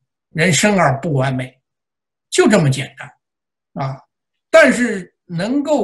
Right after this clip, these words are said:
完成、接受、做到，那简直是太难了。王康先生还有一个朋友叫辛地，辛地他是一个医学家，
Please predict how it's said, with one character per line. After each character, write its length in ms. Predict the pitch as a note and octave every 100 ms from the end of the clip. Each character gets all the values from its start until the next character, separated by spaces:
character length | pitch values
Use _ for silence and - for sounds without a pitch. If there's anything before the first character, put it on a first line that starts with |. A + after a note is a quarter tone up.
| D#3
完 340 | D3 F3 F4+
成、 340 | - C3+ D#3+
接 240 | C#3 - D4
受、 480 | C4+ C#4+ G#3+ - -
做 240 | - E4+ G#3
到， 300 | B3 - - - _ _ -
那 180 | D3+
简 240 | C#3 B2+ A#2
直 100 | A#2
是 120 | B2+
太 160 | B2+ C3
难 120 | -
了。 220 | - - _ _ _ _ -
王 180 | G#3
康 160 | C4+ C#4+
先 220 | B3+ C4
生 200 | C4 C4
还 220 | B3 A3+
有 140 | A3 F3
一 80 | E3
个 80 |
朋 260 | D#3+ - F3
友 140 | G#3
叫 120 | F3+ E3+
辛 300 | - G#3 A3
地， 300 | G3+ - _ _ _ _ _ _ _ _
辛 340 | - D4+ D#4+
地 200 | D4+ C#4+
他 200 | G3 G#3+
是 120 | G#3+ G#3+
一 20 |
个 80 | G3
医 260 | A#3 D#4+
学 220 | - C3
家， 260 | C3 - -